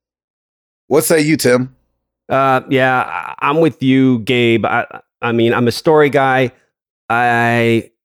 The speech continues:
Speaker 2: I, it would definitely be in the third party, the third person. Not, I, I, I prefer those kind of games anyway. Uh, big, nice and big, lots of side quests, some stealth.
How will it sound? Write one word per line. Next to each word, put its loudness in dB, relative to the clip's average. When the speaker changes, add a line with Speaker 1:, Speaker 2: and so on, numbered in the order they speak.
Speaker 2:
I, -2
it 2
would 2
definitely 2
be 2
in 2
the 2
third 0
party, 0
the 0
third 0
person. 0
Not, 0
I, -2
I, -4
I -6
prefer -2
those 0
kind -2
of -2
games 0
anyway. 0
Uh, 0
big, 0
nice 0
and 0
big, 2
lots 0
of -2
side -2
quests, 0
some -2
stealth. 0